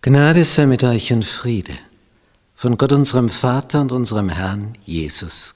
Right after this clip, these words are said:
Christus. Wir beschäftigen uns mit dem Thema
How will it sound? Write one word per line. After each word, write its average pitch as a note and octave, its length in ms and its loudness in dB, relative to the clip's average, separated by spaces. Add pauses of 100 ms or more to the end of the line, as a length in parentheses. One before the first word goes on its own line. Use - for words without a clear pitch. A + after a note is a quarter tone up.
Christus. - 760 -12 (2250)
Wir G2+ 120 -6
beschäftigen B2+ 560 0
uns B2 180 0
mit A#2+ 160 0
dem A2 240 0
Thema A2 500 -2